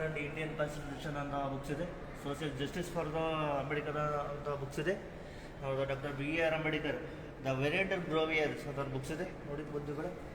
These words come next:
ನೋಡಿ ಗೌತಮ ಬುದ್ಧ ಅವರ, ಹಾಗೆ ನೋಡಿ ಗೌತಮ ಬುದ್ಧ ಅವರ ಸ್ಟ-, ಸ್ಟಿಲ್ ಯಾವ ರೀತಿ ಅವ್ರ ಮ-, ಧ್ಯಾನ ಭಕ್ತರಾಗಿರ್ತಕ್ಕಂಥ ಒಂದು ಫೋಟೋ ಇದೆ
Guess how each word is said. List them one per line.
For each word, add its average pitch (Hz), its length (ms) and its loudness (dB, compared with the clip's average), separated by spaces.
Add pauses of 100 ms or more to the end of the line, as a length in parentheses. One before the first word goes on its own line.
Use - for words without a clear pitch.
(200)
ನೋಡಿ 135 160 -2
ಗೌತಮ 139 300 -2 (140)
ಬುದ್ಧ 131 140 -4
ಅವರ, 143 200 0 (4000)
ಹಾಗೆ 139 220 0
ನೋಡಿ 143 180 -2
ಗೌತಮ 147 360 0
ಬುದ್ಧ 135 220 -2
ಅವರ 143 600 4
ಸ್ಟ-, 139 540 -2
ಸ್ಟಿಲ್ 190 260 0 (480)
ಯಾವ 147 120 6
ರೀತಿ 151 240 4
ಅವ್ರ 139 120 6
ಮ-, 135 300 2 (720)
ಧ್ಯಾನ 160 240 8
ಭಕ್ತರಾಗಿರ್ತಕ್ಕಂಥ 147 680 4
ಒಂದು 139 580 -4
ಫೋಟೋ 143 180 -2
ಇದೆ 135 260 -4